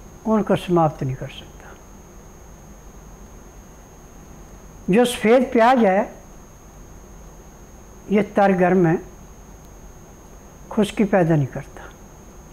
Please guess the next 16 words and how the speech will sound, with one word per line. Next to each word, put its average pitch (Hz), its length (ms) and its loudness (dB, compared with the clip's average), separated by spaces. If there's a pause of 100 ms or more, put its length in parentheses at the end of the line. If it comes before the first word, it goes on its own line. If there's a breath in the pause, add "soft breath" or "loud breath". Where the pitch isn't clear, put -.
(760 loud breath)
परंतु 180 460 0 (440)
जो 165 120 2
लाल 160 300 2
प्याज 165 340 0
है, 147 140 0
ये - 240 -12
गर्म 170 260 0
तकसीर 147 460 -4
का 175 200 -4
है 160 260 -2 (640 loud breath)
और 185 100 0
खुश्की 185 440 -4
भी 190 80 2
पैदा 135 340 -4
करता - 400 -16
है। - 120 -20